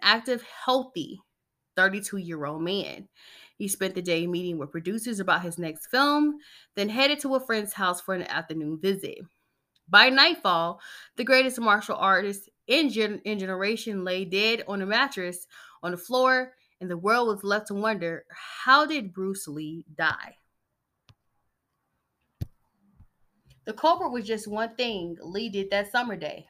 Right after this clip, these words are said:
a small decision with consequences no one could have anticipated.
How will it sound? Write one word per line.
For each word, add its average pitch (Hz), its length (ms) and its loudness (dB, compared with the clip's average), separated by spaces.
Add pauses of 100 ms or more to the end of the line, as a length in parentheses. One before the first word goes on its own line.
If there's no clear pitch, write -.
(200)
a 180 40 -16
small 220 340 4
decision 262 420 -4
with 196 140 -8
consequences 233 720 -4
no 196 180 -4
one 202 400 -4 (180)
could 190 280 -6
have 202 400 2
anticipated. 196 800 -8